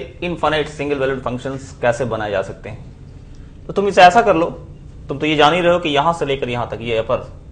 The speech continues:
part जो है उसे y equal to root under a square minus x square लिखा सकता है और ये नीचे वाला y equal to minus root under a square minus x square लिखा सकता है।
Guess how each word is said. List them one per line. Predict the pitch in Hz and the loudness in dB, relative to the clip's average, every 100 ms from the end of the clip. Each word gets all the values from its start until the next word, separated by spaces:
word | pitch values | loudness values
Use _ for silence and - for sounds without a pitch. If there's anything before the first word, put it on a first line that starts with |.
| - | 0
part | 113 110 | 0 0
जो | 107 | -8
है | 95 - | -10 -16
उसे | - 131 | -8 -4
y | 113 127 | 2 2
equal | 147 143 135 | 4 0 0
to | 131 | -2
root | 123 | -4
under | 110 113 | -6 -4
a | 117 | -4
square | 113 120 117 | -6 -6 -6
minus | 117 120 | -6 -8
x | 120 | -6
square | 120 | -6
लिखा | 113 120 | -4 -4
सकता | 123 127 147 | -6 -4 -6
है | 202 - - - - - - 143 | -6 -14 -18 -18 -18 -18 0 2
और | |
ये | 143 | 4
नीचे | 135 143 160 | 0 -2 0
वाला | 165 160 127 | 2 2 2
y | 127 | 0
equal | 127 131 | 0 -2
to | 143 | -2
minus | 123 135 143 | -2 -2 -4
root | 139 127 | -6 -6
under | 123 | -4
a | 120 | -4
square | 113 127 | -4 -6
minus | 120 131 143 | -6 -8 -10
x | - | -8
square | 147 | -8
लिखा | 107 110 | -6 -8
सकता | 98 - | -10 -12
है। | 95 | -16